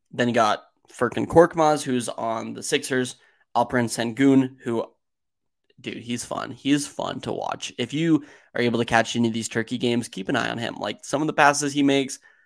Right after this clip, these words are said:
is really fun. And he plays well next to Omer Yurtseven. Like, I think they have a low-key, a, a pretty nice little two-man game. And then you got Omer Yurtseven at the five. So you got five N B A players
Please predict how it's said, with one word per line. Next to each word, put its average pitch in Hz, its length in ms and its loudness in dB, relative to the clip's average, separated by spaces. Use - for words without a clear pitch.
is 120 180 0
really 113 240 0
fun. 71 280 -4
And 127 240 2
he 139 180 2
plays 127 480 0
well 113 220 4
next 113 280 -4
to - 100 -4
Omer 113 260 -2
Yurtseven. 123 600 -2
Like, 110 240 -6
I 113 60 -2
think 113 160 -6
they 113 80 0
have 113 120 0
a 117 120 -2
low-key, 113 560 0
a, 110 100 2
a 110 60 -2
pretty 117 220 -6
nice 113 340 -6
little 117 160 -8
two-man 117 380 -4
game. 120 340 0
And 135 120 4
then 135 80 8
you 131 60 4
got 120 200 6
Omer 117 300 2
Yurtseven 110 440 -4
at 113 80 -4
the - 60 -18
five. 110 360 0
So - 160 0
you 147 60 6
got 156 220 6
five 120 240 2
N 120 120 -2
B 113 180 -4
A 113 40 -2
players 120 600 0